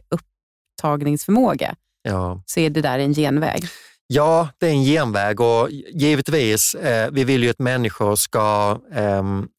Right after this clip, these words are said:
Speaker 2: skaffa sig hälsosamma livsstilsrutiner och, eh, har man krångel med magen och komma till rätta med orsakerna till det och, och läka sig själv inifrån och på så sätt ta in näring den vägen. Men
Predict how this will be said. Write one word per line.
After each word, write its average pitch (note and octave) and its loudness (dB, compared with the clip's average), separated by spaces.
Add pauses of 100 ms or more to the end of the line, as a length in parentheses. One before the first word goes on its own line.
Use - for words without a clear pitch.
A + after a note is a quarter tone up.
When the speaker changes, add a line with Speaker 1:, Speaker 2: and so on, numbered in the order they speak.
(340)
Speaker 2:
skaffa A#2+ -2
sig G#2+ 2
hälsosamma G2+ -2 (120)
livsstilsrutiner B2+ 0 (580)
och, A#2+ 0
eh, A2 0
har A#2+ 0
man A2+ 0
krångel A2+ -2
med G#2 0
magen G#2 0
och G2+ -4
komma G#2+ -2
till - -6
rätta A2+ -4
med G#2 2
orsakerna A#2+ 0
till E3 -2
det G2+ 2
och, G2+ 0
och G#2+ 2
läka A2 -2
sig D3 -2
själv G2+ -2
inifrån G2 -2
och G2 -2
på A2 -2
så D3+ 2
sätt A#2+ -6
ta B2 -2
in G#2 0
näring G2+ -2
den F#2+ -2
vägen. G2+ -6
Men A#2 -2